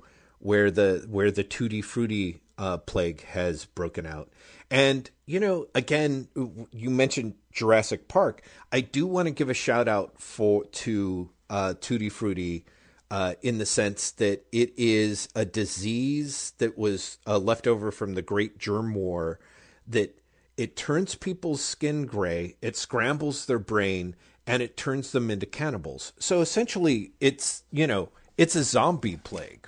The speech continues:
which is perfect 'cause, you know, again, Dawn of the Dead is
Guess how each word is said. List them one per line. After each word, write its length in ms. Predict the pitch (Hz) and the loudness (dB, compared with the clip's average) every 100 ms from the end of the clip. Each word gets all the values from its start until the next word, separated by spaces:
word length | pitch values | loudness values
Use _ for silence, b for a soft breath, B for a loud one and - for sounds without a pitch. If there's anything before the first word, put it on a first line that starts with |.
| _ | _
which 220 | 120 - | -4 -2
is 180 | 147 135 | -4 -4
perfect 640 | - - 135 147 151 - - | -4 0 0 -2 -6 -10 -2
'cause, 300 | 117 104 104 _ _ | -2 -2 -10 _ _
you 140 | 113 107 | -4 -2
know, 180 | 98 - | -2 -4
again, 360 | 101 113 110 | 2 2 2
Dawn 260 | 101 98 107 | 0 0 -2
of 100 | 101 | -4
the 100 | 98 | -4
Dead 440 | 92 104 104 98 - b b b | 0 2 2 0 -12 b b b
is 220 | 110 104 | -8 -8